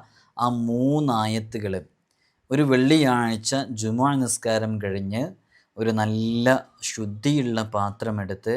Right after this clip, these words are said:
അതിൽ ശുദ്ധിയുള്ള വെള്ളം എടുക്കുക. മഴവെള്ളം കിട്ടുമെങ്കിൽ അതെടുക്കുക, ഇല്ല എന്നുണ്ടെങ്കിൽ നല്ല ശുദ്ധമായ ജലമെടുത്ത്, വെള്ളമെടുത്ത്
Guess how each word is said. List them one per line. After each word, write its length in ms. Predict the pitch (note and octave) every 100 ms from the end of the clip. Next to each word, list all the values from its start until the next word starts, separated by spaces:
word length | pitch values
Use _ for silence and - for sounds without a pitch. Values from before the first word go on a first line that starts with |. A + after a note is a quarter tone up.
| C3+ _ _ _ -
അതിൽ 240 | G2+ A2+ A#2 A#2 G2+
ശുദ്ധിയുള്ള 760 | - - A2+ G#2+ A2+ D3 C3 A#2
വെള്ളം 380 | G#2+ G2+ G#2+ A#2
എടുക്കുക. 340 | G2+ F#2+ - A2 A2+
മഴവെള്ളം 520 | G#2 G2+ A2+ A2+ B2
കിട്ടുമെങ്കിൽ 640 | A2+ G#2+ - D3+ C#3+ C3 A#2
അതെടുക്കുക, 480 | G#2+ G2 F#2+ - B2 - _ _ _
ഇല്ല 200 | G#2 A#2 C#3
എന്നുണ്ടെങ്കിൽ 600 | C#3 A#2 A2 G#2 G2+ G#2 C3 - _ -
നല്ല 280 | G#2+ G2+ G#2
ശുദ്ധമായ 920 | G#2+ - G2 A2 A#2 A2+ G#2+ G2+ G2
ജലമെടുത്ത്, 720 | G2 G2 F#2+ A2+ G#2 F#2+ F#2+ G#2+
വെള്ളമെടുത്ത് 760 | F#2+ F#2+ G#2+ G#2+ F#2+ F#2+ A2